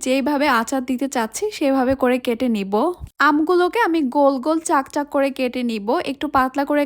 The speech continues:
কাটবো, খুব বেশি ভারী করব না, তবে আবার অনেক বেশি পাতলাও না। আমের স্লাইসগুলোর ভিতরে বীজটা আমি আলাদা করে ফেলে দিব। একটা আমের স্লাইস এখন আমি আপনাদেরকে দেখিয়ে দিচ্ছি।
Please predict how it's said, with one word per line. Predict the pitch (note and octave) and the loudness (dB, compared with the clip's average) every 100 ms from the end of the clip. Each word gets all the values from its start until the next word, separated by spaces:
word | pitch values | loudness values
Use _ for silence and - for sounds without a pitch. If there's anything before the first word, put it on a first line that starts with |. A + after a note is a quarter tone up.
| D4 | 2
কাটবো, | C4+ B3+ F4 F4+ | 0 0 -2 -2
খুব | - E4+ D4+ | 0 0 0
বেশি | D4 D4 | 0 0
ভারী | D4 A3+ A#3 | 0 0 0
করব | A#3+ G3+ G#3+ A3+ | 0 0 -2 -2
না, | A4 A#4 | -2 0
তবে | D#4+ D#4+ D#4 | 2 4 4
আবার | E4 - - C4 | 2 2 -2 0
অনেক | C4 C4+ C4+ | 0 0 0
বেশি | C4+ C#4+ | -2 -2
পাতলাও | B3+ A#3+ B3 A#3+ A3 G#3 | -2 -2 -2 -2 -2 -4
না। | E4+ - - C4+ | -6 -8 0 4
আমের | C4+ E4+ D#4+ | 6 4 2
স্লাইসগুলোর | D#4 C#4+ D4 D4 D#4 C#4+ | 4 4 4 2 2 4
ভিতরে | C#4+ C4+ D4 G#4+ B3+ | 2 4 2 2 2
বীজটা | B3+ C4+ D#4+ D4 | 0 0 0 4
আমি | C4+ - | 4 4
আলাদা | A#3 B3 C4 | 2 2 0
করে | C4+ C4+ | 0 2
ফেলে | C4+ A3+ G#3+ | 2 0 -2
দিব। | G#3+ G#3+ F4 - _ - C#4+ | -2 2 0 -2 _ 2 2
একটা | D4 F4+ | 4 6
আমের | D#4+ E4+ D#4+ | 6 6 2
স্লাইস | D4+ D4 A4+ D#4 | 4 4 4 0
এখন | C#4 D4+ C#4+ | 2 2 4
আমি | C#4 C#4 | 2 0
আপনাদেরকে | C#4 C4 C4+ F#4+ D#4 | -2 -4 -2 -2 0
দেখিয়ে | B3 - B3+ | -2 -2 -2
দিচ্ছি। | G3+ - | -4 -4